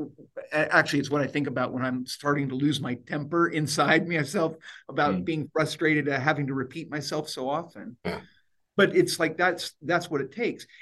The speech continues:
Speaker 1: And that, I think, is the correlation between, you know, when you think about it, the tools of great design thinking, the tools of great production, at least in my opinion,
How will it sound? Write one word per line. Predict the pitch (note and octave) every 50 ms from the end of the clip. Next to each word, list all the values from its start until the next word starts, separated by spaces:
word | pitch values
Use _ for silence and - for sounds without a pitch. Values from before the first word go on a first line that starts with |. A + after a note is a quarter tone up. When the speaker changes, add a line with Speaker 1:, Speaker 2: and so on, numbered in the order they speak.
| - -
Speaker 1:
And | F#3+ G3
that, | A#3 B3 C4 D4+
I | A3
think, | F3+ F3 F3 C#4+ E4 F4 D4+
is | G#3 C3 -
the | - D#3 C#3+
correlation | C#3+ - - E3+ D3+ D3 D3 D3 D#3 F3 E3+ - - D3 C3 B2+
between, | B2+ B2+ B2 - - D3 C#3 C#3 C3+ C3+ B2+ B2+ B2+ B2 _ _ _ _ _ _ _ _ _ _ -
you | E3 D#3+
know, | E3 D#3
when | D3+ D3+
you | D3 C#3+
think | D3 - G#3 G#3 G3+
about | D3+ A#2+ B2 A2+ A2+ A#2 A2+
it, | G#2+ - - _ _ _ _ _ _ _ _ _ _ _ _ _ _ _ _ _ _
the | - D3 D#3
tools | D3+ - - F#3+ G3 G3 G3 F#3 E3+ C#3
of | D3 C#3 C3 -
great | - D#3+ D3+ D3+ D#3 D3+ - -
design | B2 B2 C3 C#3 C3 C3 C3+ C#3 C#3+ C3+
thinking, | - - D3 C3+ C3 B2+ C#3+ C3+ C3 C3 C3 B2
the | B2 B2
tools | A#2+ - - D#3 D3+ C#3+ C#3+ C#3+ C3 C3
of | C3 B2+ A2+ -
great | C#3 C3+ C3+ C3+ C3 - - _
production, | _ - C3 B2 B2+ B2+ B2+ B2+ - - C3 B2+
at | B2+ B2
least | C#3 B2+ - -
in |
my | A#2 A2 G#2
opinion, | G#2 - C3+ C3+ B2 A2 G2+